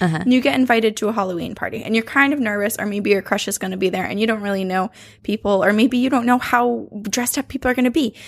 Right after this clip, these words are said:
Speaker 2: So you're nervous, you're a little sweaty, and you just wanna have a good time. Perfect costume for you is to be Molly Shannon's character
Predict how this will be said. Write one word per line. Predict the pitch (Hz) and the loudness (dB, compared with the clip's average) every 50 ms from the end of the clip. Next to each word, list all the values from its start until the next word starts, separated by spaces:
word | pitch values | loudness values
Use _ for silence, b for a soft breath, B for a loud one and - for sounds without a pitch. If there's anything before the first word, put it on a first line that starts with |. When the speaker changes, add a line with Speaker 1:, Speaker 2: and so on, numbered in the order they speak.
| B B B | B B B
Speaker 2:
So | - - 262 | -4 -2 0
you're | 254 269 | 0 2
nervous, | 269 294 302 294 302 294 294 294 - | 2 2 0 2 0 0 0 0 -2
you're | 254 254 | -2 -2
a | 254 | -2
little | 247 254 247 | -2 -2 -4
sweaty, | 240 - - - 254 247 247 247 247 247 | -4 -6 -4 -2 0 0 2 2 0 2
and | 240 233 | 2 0
you | 220 226 | 0 0
just | 226 233 226 - | -2 -2 -2 -2
wanna | 240 220 247 | -2 -2 -2
have | 226 220 214 | -4 -4 -4
a | 220 | -4
good | 208 214 190 | -4 -4 -4
time. | 190 - 208 208 226 240 - _ _ _ _ _ _ - | -2 -4 -4 -4 -6 -8 -12 _ _ _ _ _ _ 0
Perfect | - 349 330 - 370 - | 0 0 2 2 0 2
costume | - 302 302 - - 277 285 | 2 2 2 2 -2 -2 -2
for | - - 269 | -2 -2 -2
you | 247 226 214 180 170 190 240 - _ _ _ _ - | 0 4 4 4 4 2 -2 -6 _ _ _ _ -10
is | 240 - - | -8 -8 -6
to | - 233 | -6 -4
be | 202 220 208 | -4 -2 -2
Molly | 196 190 185 185 202 240 294 | 2 4 4 4 4 2 2
Shannon's | 294 - - 262 226 220 226 214 214 214 | 0 0 -2 -2 0 0 0 -2 -2 -4
character | - - 190 175 165 - - 175 170 165 220 226 _ | -2 0 0 0 -2 -4 -6 -6 -4 -4 -6 -8 _